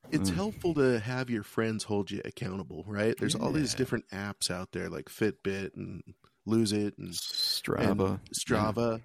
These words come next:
Speaker 2: Yeah.
Speaker 1: Yeah, all those things where people can kind of give you encouragement, or that you, you know, if you're logging your stuff and people can see that you weighed in and whatever, or you completed an activity or whatever, it,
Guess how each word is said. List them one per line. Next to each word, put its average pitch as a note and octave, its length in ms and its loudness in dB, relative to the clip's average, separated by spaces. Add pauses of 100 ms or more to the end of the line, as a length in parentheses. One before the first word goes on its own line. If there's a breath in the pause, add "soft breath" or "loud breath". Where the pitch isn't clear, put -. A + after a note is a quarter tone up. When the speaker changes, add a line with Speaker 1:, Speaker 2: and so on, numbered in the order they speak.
Speaker 2:
Yeah. A2 120 -2
Speaker 1:
Yeah, G2+ 40 -2
all A#2+ 220 0
those D3 200 2
things B2+ 300 2
where G#2 120 4
people A#2+ 360 0
can A2 220 -4
kind G#2 260 -2
of F#2+ 220 -4 (580 soft breath)
give A#2+ 180 6
you A2+ 140 0
encouragement, A2 840 0
or G#2 240 0
that G2+ 200 -4
you, G#2 220 -6
you A2 140 -2
know, F#2+ 100 -2
if - 120 -8
you're G#2+ 160 4
logging G2 540 -2
your G2 100 0
stuff G2+ 520 0
and G2 100 -2
people G2+ 240 -6
can G2 160 -4
see G#2 200 2
that F#2+ 140 0
you G2+ 140 0
weighed F#2+ 300 0
in G2 260 -2
and F#2+ 300 -6
whatever, G2 420 0 (540 soft breath)
or A2 100 4
you G#2 160 2
completed G2+ 480 0
an G2+ 140 -2
activity G#2 580 -2
or G#2 120 0
whatever, G2+ 400 0
it, G2 60 -2